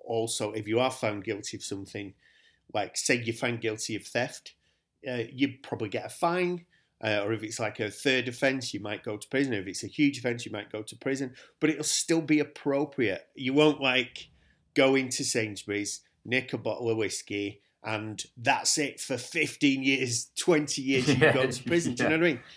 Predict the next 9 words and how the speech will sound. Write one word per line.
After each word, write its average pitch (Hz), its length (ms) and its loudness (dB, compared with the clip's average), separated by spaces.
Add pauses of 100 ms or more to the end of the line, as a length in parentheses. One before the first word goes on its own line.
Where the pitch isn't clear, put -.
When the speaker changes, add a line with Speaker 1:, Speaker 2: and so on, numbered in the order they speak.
(160)
Speaker 1:
And 123 100 -4
it 127 140 -4
Speaker 2:
Yeah. 110 80 6
Speaker 1:
just 117 300 -4
feels 165 300 0
like 135 380 -2
those 135 400 -2 (480)
concepts - 1000 -4 (640)
are 110 540 2